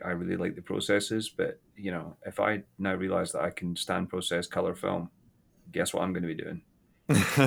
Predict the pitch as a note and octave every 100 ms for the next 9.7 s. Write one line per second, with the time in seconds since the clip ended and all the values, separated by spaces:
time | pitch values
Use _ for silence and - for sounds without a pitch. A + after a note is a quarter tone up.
0 | A#2 B2+ C3 C#3 F3+ A3+ F3+ E3+ D3 D3
1 | - F3+ - C#3+ D#3 B2+ A2 G#2+ G#2 -
2 | A#2+ A2 G#2+ A2+ A2 G2+ - G2+ - G2
3 | G2 A2+ - - A2+ G2+ G2 F#2+ F#2+ F#2
4 | F#2 - - - _ _ - G2 F2+ F2+
5 | F2+ G#2+ G#2+ F#2+ G#2 F#2+ F#2+ G2+ F#2 G2+
6 | G2 F2+ - G#2 G2+ G2 - G2 - G#2
7 | - G2+ G2 G#2 - A2+ G#2 A2 G#2+ -
8 | E3 A#2+ - - A#2 G#2+ A2+ G#2 G#2+ -
9 | F#2+ - A#2+ G2+ G2+ G2 F#2+